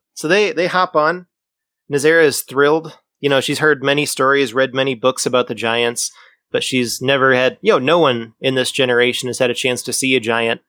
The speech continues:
It's been about, uh, between two and three hundred years since the last reported giant sighting.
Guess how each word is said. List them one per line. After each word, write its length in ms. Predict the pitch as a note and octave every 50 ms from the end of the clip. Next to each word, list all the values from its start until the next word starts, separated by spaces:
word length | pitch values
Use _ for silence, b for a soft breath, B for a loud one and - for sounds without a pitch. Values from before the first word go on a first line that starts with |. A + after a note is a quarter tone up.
| _ _ _ _ _ _
It's 100 | - -
been 120 | E3 F3
about, 300 | E3 C#3 C#3 B2+ A#2+ - _ _ _ _ _ _ _ _ _ _ _ _ _ _ _ _ -
uh, 160 | C#3 B2+ A#2+ A2
between 340 | A2 - - D#3+ D#3 D3
two 180 | - - F3+ F3+
and 120 | E3 D3
three 160 | - - E3 D3
hundred 300 | D#3 D#3 D3 C#3 B2 A#2+
years 340 | C3+ D3 C#3+ B2 A2+ -
since 240 | - - C3+ C3 -
the 80 | - B2
last 320 | A#2+ B2+ B2+ B2+ - -
reported 420 | B2+ A#2+ - B2+ B2+ B2+ B2+ A#2 G#2
giant 340 | - B2 A#2+ A#2+ A#2 -
sighting. 440 | - - B2 A#2 A#2 A#2 A2+ A#2 A#2+